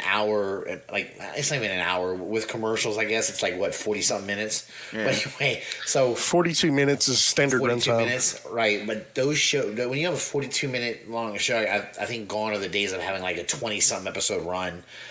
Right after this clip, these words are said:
Speaker 1: I just think they, I, I actually like it, con-, like, squeezed down into less episodes. That way we get the fucking shit going.
Speaker 2: Yeah,
Speaker 1: I
Speaker 2: Lowell
Speaker 1: can't
Speaker 2: in the
Speaker 1: stand puff, you know,
Speaker 2: That's it.
Speaker 1: puff shit wasted. You know?
Speaker 2: Lowell in the chat makes a good point about the Marvel shows.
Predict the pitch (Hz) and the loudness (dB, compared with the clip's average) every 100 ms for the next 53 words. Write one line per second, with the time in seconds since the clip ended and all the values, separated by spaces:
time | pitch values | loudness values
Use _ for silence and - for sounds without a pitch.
0 | - - 110 135 135 110 113 104 82 76 | -8 -2 2 2 2 0 0 0 -2 -10
1 | - - 127 127 196 170 127 107 120 127 | -12 -2 0 2 4 2 0 2 0 0
2 | - - - - 120 104 80 - 107 98 | -2 -4 -8 -8 -6 -6 -10 -8 -4 -4
3 | - - - - - - - - - 139 | -4 -16 -20 -20 -20 -18 -12 -4 -2 0
4 | 127 110 107 104 101 - 101 104 - 107 | 0 2 2 0 -2 -4 0 2 2 2
5 | 107 110 90 90 117 117 107 92 110 110 | 0 0 -2 0 0 0 -2 -2 -6 -6
6 | - 113 101 - 85 98 95 85 - - | -4 -4 -2 -2 -2 -4 -4 -6 -12 -4
7 | 139 104 123 170 196 170 135 127 110 - | 0 2 4 6 6 4 2 0 -2 -2
8 | 120 - - - - - - - - - | 0 -2 -8 -14 -20 -20 -20 -20 -20 -20
9 | - - - 120 104 113 131 120 - - | -18 -12 -6 -4 -2 0 0 0 2 2
10 | 90 - 104 107 - 85 - - 107 107 | 0 -2 -2 0 -2 -4 -8 -10 -2 4
11 | 180 165 139 165 156 139 127 123 123 120 | 4 4 2 4 4 2 -2 2 4 4
12 | - 120 117 - - 127 120 110 113 123 | 2 0 0 -4 -2 2 2 0 2 2
13 | 127 117 - 104 95 98 - | 4 2 2 2 4 2 -2